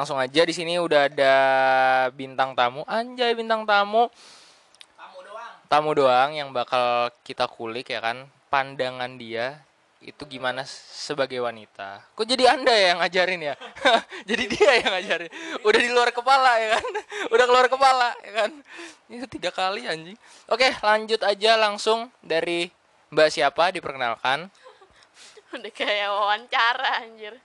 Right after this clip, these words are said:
Speaker 3: Oke, ya, gue Sarah, asik. Kita bakal ngebahas pandangan dari wanita, yaitu
Speaker 2: Oh,
Speaker 3: gua. <laughs> Oh, iya. Oh, iya.
Speaker 2: Dia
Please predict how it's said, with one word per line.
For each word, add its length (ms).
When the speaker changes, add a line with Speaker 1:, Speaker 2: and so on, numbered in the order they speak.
Speaker 3:
Oke, 640
ya, 320
gue 160
Sarah, 400
asik. 300
Kita 400
bakal 480
ngebahas 560
pandangan 560
dari 300
wanita, 760
yaitu 320
Speaker 2:
Oh, 320
Speaker 3:
gua. 480
<laughs> 160
Oh, 160
iya. 320
Oh, 80
iya. 280
Speaker 2:
Dia 80